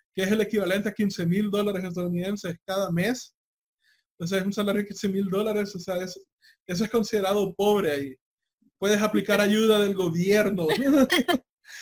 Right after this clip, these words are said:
si estás ganando eso. Eh, ser, en California en general ahorita creo que necesitas como cincuenta mil dólares, eh, eh,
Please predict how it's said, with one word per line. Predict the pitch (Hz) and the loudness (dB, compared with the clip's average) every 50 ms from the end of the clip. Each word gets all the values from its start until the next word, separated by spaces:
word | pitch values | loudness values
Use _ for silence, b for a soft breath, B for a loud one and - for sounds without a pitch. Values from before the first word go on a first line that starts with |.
| B B B | B B B
si | - - 226 | 0 2 2
estás | 214 - - - 214 190 | 2 2 2 -2 -2 0
ganando | 196 196 190 196 196 196 185 175 175 180 | 0 -2 -2 0 -2 -2 -2 0 0 0
eso. | 196 208 202 - - 185 156 - 226 - _ _ 202 - _ _ _ _ _ _ _ _ _ _ | 0 0 -2 -4 -6 -6 -8 -8 -8 -16 _ _ -20 -20 _ _ _ _ _ _ _ _ _ _
Eh, | 185 180 180 175 175 170 165 160 156 156 151 147 147 143 139 - _ _ _ - 175 175 175 175 170 | -4 -2 0 2 2 2 2 2 2 0 0 0 -2 -4 -6 -8 _ _ _ -12 -12 -12 -12 -12 -16
ser, | - - - 196 190 190 - - _ | -12 -4 -2 -2 -2 -2 -4 -8 _
en | - 180 175 170 | -4 -2 0 0
California | 196 196 175 175 170 170 - 190 214 240 254 233 214 | 0 0 0 0 -2 -2 0 2 4 4 4 2 0
en | 196 190 | -2 -2
general | 196 190 185 180 185 202 214 214 | -4 -6 -4 -2 0 2 2 2
ahorita | 214 202 190 208 220 214 214 | 2 0 0 -2 -2 -2 -2
creo | 202 202 208 | -2 -2 -2
que | 196 202 | -2 -2
necesitas | 196 196 180 170 - 208 202 208 202 - | -2 -4 -4 -4 -6 -6 -6 -8 -8 -6
como | 208 196 202 190 | -4 -4 -2 -4
cincuenta | 190 - 202 190 175 190 185 180 170 175 170 | -4 -6 -8 -6 -6 -8 -8 -6 -6 -4 -4
mil | 175 196 202 190 | -2 -4 -2 -4
dólares, | 202 202 208 202 196 180 170 156 147 _ _ _ _ _ _ _ _ _ _ _ _ _ _ _ | -4 -2 -2 -2 -2 -2 -4 -6 -10 _ _ _ _ _ _ _ _ _ _ _ _ _ _ _
eh, | - 170 165 156 - - 147 - _ _ _ | -4 -2 -2 -2 -4 -8 -14 -14 _ _ _
eh, | 175 170 160 156 147 | -4 -4 -4 -4 -6